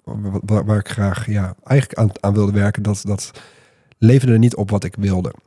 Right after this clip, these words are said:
En toch was opnieuw ingestapt in een coachingstraject bij mij. En, ehm, zo ha-, ging het toch wel weer proberen. En ik heb er, voordat ze dat, eh, überhaupt het traject instapte, zei ik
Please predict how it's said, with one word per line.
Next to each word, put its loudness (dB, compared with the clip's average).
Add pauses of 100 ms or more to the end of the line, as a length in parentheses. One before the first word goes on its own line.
(800)
En 4 (140)
toch -2
was -4
opnieuw 0
ingestapt 0 (120)
in 4
een 4
coachingstraject -4
bij 2
mij. 0 (520)
En, 2
ehm, 0 (260)
zo 2
ha-, 4
ging -2
het -2
toch 0
wel 4
weer 2
proberen. 2
En -2
ik -2
heb 0
er, 0
voordat 0
ze -2
dat, -2
eh, 0 (200)
überhaupt 2
het -2
traject -2
instapte, 0 (400)
zei 2
ik -4